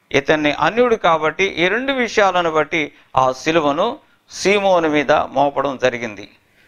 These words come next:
ప్రభు సిలువ చూడ ఎంతో బాధలో కూడా మోశాడు. ఆ మోయడాన్ని సీమోను దగ్గర నుండి చూశాడు. ప-, ప్రభు అనుభవించిన బాధను ఆయన అర్థం చేసుకున్నాడు. ఈ సిలువ కార్యము వలనే మానవాళి రక్షింపబడింది.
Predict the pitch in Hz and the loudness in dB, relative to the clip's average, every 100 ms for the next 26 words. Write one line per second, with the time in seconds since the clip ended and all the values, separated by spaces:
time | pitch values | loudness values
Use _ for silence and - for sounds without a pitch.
0 | _ 139 165 190 185 - 170 180 175 160 | _ 0 2 2 0 0 2 2 2 0
1 | 143 143 143 151 156 143 - _ _ _ | 0 0 0 0 0 0 -6 _ _ _
2 | _ 123 156 185 190 180 170 175 143 143 | _ 2 2 2 0 0 0 0 0 -4
3 | 135 127 107 - _ _ - 196 190 175 | -2 -2 -2 -12 _ _ -2 0 2 2
4 | 247 262 240 196 190 214 240 - - 220 | 4 4 2 0 -2 -4 -6 -10 -2 0
5 | 226 220 196 135 147 185 180 220 208 214 | 2 2 -2 0 0 0 -2 -4 -2 -6
6 | 208 185 165 120 110 - _ _ _ _ | -6 -8 -6 -6 -6 -12 _ _ _ _
7 | - - - 147 - - 160 180 202 196 | -20 -20 0 0 0 2 2 4 2 2
8 | 190 180 185 185 - 175 165 147 - 151 | 2 0 0 -2 0 2 2 0 0 2
9 | 214 208 202 208 160 160 139 127 165 165 | 2 0 -2 -2 0 0 0 0 -4 -6
10 | 139 135 - 120 104 110 - - - - | -6 -10 -8 -4 -4 -4 -16 -20 -12 -2
11 | 180 175 - 226 294 285 180 131 - - | 0 0 0 2 4 4 4 2 -2 -4
12 | 175 202 214 214 196 170 196 190 156 165 | 0 0 0 0 2 2 2 0 -2 -2
13 | 135 156 180 170 151 156 135 131 - 160 | 0 0 0 0 0 -2 -6 -6 -4 -2
14 | 143 117 104 95 | 0 0 -4 -10